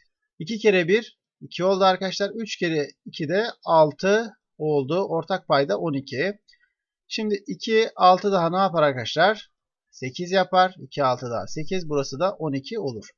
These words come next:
Şimdi sekiz bölü on iki dedik arkadaşlar. Şimdi ne yapacağız? Payda yine eşitleyeceğiz. Üç kere beş, şöyle çarparım. Üç kere beş, on beş.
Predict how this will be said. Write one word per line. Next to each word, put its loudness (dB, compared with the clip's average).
Şimdi -8
sekiz -6
bölü 2
on -2
iki -4
dedik -2
arkadaşlar. -2
Şimdi -6
ne -2
yapacağız? -2
Payda 0
yine -2
eşitleyeceğiz. -4
Üç -6
kere 0
beş, -2
şöyle -2
çarparım. -6
Üç -8
kere -2
beş, -2
on -2
beş. -2